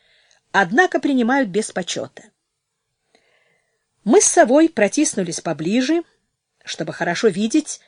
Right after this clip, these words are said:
лица белых. Как раз В это время тот из послов, который ехал впереди вместе с Танто,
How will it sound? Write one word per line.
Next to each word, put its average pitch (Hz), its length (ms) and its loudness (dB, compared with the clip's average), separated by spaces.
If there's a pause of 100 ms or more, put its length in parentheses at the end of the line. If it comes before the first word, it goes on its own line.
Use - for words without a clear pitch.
(120)
лица 190 400 -2
белых. - 580 -8 (1120)
Как - 220 -4
раз 220 400 2 (500)
В 170 100 -4
это 208 200 2
время 202 360 0
тот 240 320 4
из 196 140 -4
послов, 214 560 0
который 196 360 -2
ехал 190 320 0
впереди 185 460 -4
вместе 175 400 -6
с - 160 -12
Танто, 285 580 -2